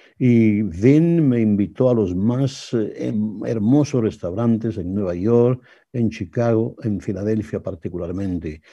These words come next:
En Chicago hay, eh, restaurantes maravillosos, italianos particularmente, o, o steakhouses en, en Chicago, es algo, algo excepcional. Eh, pero en Filadelfia, eh, eh,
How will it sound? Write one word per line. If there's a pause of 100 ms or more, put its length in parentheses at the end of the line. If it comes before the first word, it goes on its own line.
(120)
En
Chicago
hay, (220)
eh,
restaurantes (340)
maravillosos,
italianos
particularmente, (240)
o,
o
steakhouses (280)
en,
en
Chicago,
es
algo,
algo
excepcional. (380)
Eh,
pero
en
Filadelfia, (280)
eh,
eh,